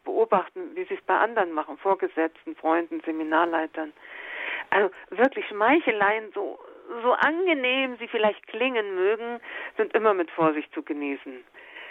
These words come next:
Also werden wir uns unserer Bedürftigkeit und unseres Wertes bewusst, dann kann uns niemand erniedrigen, ja? Dann werden wir rechtzeitig gehen. Wir sollten aufmerksam k-, werden, wenn uns jemand die Schuld zuschiebt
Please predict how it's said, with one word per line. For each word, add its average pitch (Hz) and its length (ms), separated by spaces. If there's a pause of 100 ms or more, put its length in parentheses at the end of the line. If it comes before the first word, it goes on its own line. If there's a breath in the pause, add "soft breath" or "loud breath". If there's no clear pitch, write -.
(460 loud breath)
Also 214 280
werden 294 400
wir 247 120
uns 226 140
unserer 220 240
Bedürftigkeit 262 1200
und 196 120
unseres 202 360
Wertes 233 400 (100)
bewusst, 165 440
dann 170 180
kann 196 240
uns 185 220
niemand 220 520
erniedrigen, 180 800
ja? 151 220 (160)
Dann 170 220
werden 185 320
wir 170 220
rechtzeitig 165 880
gehen. 147 400 (1300 loud breath)
Wir 208 120
sollten 226 320
aufmerksam 240 720
k-, - 220
werden, 214 360
wenn 202 140
uns 190 160
jemand 214 300
die 175 160
Schuld 247 200 (120)
zuschiebt 143 520